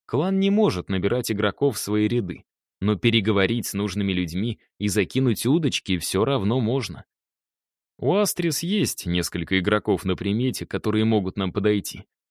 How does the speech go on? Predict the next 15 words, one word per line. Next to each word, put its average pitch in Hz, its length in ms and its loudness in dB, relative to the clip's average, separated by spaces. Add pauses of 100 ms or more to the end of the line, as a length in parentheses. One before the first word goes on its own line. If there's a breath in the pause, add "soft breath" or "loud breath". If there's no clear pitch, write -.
(140)
Ну 165 120 4
и 220 40 2
добытчиков 185 720 0
надо 92 240 2
набирать. 90 520 -2 (360)
Мне 107 200 4
удалось 120 480 4
продавить 120 600 2
решение 127 560 0
и 110 40 4
внести 113 480 2
в 117 60 0
структуру 113 580 0
клана 117 380 0
пункт, - 460 -4